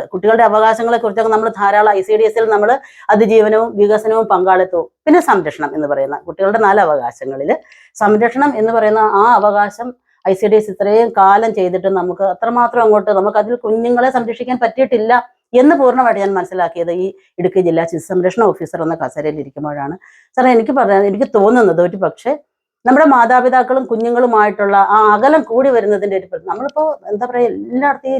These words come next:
ലഹരി നമ്മുടെ കുഞ്ഞുങ്ങളെ കയറി മുറുകെ പിടിച്ചിരിക്കുന്ന ഒരു കാലഘട്ടമാണ്. അതിന്റെ പ്രധാന കാരണം നമ്മുടെ കുടുംബത്തിലെ കുഞ്ഞുങ്ങളും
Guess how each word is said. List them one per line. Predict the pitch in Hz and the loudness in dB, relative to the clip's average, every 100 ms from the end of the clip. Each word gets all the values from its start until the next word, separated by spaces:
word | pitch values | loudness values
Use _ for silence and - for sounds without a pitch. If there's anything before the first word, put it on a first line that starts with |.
| 208 | -4
ലഹരി | 185 233 254 | -4 -2 -2
നമ്മുടെ | 220 226 220 | -4 -6 -2
കുഞ്ഞുങ്ങളെ | 202 202 220 208 | 0 0 0 0
കയറി | 196 254 - _ _ - | -2 -2 -6 _ _ -2
മുറുകെ | 233 262 285 | 2 2 2
പിടിച്ചിരിക്കുന്ന | 208 190 185 208 196 | -2 -4 -4 -2 -2
ഒരു | 220 | -2
കാലഘട്ടമാണ്. | 165 156 165 175 170 165 202 _ - | -2 -2 -8 -6 -6 -6 -8 _ -2
അതിന്റെ | 269 311 262 | 0 2 0
പ്രധാന | 226 240 294 381 381 | 0 2 4 4 4
കാരണം | 294 262 247 247 220 | 4 2 0 -2 -2
നമ്മുടെ | 196 226 262 311 - | -2 0 0 0 0
കുടുംബത്തിലെ | 202 208 214 214 208 240 262 _ _ - | -2 0 -2 -2 0 -2 -2 _ _ 2
കുഞ്ഞുങ്ങളും | 202 240 247 254 285 | 4 6 4 4 2